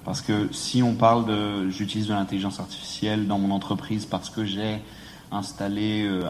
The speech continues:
un logiciel et que dedans il y a de l'I A, c'est une chose. Mais si je dis, moi, dans ma vraie chaîne, là, je vais dans mon usine, je regarde ce qui se passe et je dis, à tel endroit, je sais que je fais pas bien quelque chose,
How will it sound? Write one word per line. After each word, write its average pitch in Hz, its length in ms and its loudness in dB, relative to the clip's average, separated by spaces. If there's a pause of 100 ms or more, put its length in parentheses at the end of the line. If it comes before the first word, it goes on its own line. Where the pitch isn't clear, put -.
un 101 120 2
logiciel 104 800 -2 (160)
et 95 80 -6
que - 120 -4
dedans 107 400 2
il 107 60 2
y - 20 2
a 98 40 2
de 98 100 0
l'I 92 220 4
A, 135 180 2 (260)
c'est - 200 -6
une 98 60 0
chose. 85 460 -6 (460)
Mais 98 120 -2
si 151 460 0 (460)
je 101 140 -2
dis, 117 280 4
moi, 117 320 6
dans 101 120 2
ma 101 140 4
vraie 113 180 4
chaîne, 98 220 0
là, 92 100 0
je 95 80 -4
vais 107 80 0
dans 113 120 4
mon 113 200 2
usine, 107 400 -2 (320)
je 101 100 -6
regarde 113 320 2
ce - 40 -8
qui 120 120 2
se 113 80 -6
passe 113 280 -2
et 104 60 -4
je 98 60 -6
dis, 101 260 -6
à 95 100 -2
tel 139 280 10
endroit, 110 480 10 (400)
je 104 120 -8
sais 123 240 0
que - 80 -2
je - 60 0
fais 110 120 0
pas 107 140 2
bien 107 200 0
quelque 101 200 -6
chose, 113 340 -2